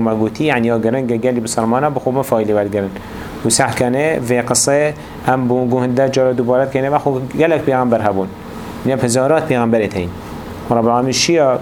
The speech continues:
بدل وی قصة موسی هنده جرا بیت اف دوباره کنن. پیغمبر که دی بیجید. اما رب العالمین زانید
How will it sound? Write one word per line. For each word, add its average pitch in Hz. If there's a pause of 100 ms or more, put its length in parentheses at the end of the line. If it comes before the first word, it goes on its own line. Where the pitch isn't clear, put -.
(120)
بدل 143
وی 143
قصة 135
موسی 131
هنده 131
جرا 127
بیت 131
اف 117
دوباره 110
کنن. 139
پیغمبر 147
که 147
دی 147
بیجید. 98 (600)
اما 127
رب 117
العالمین 135
زانید 139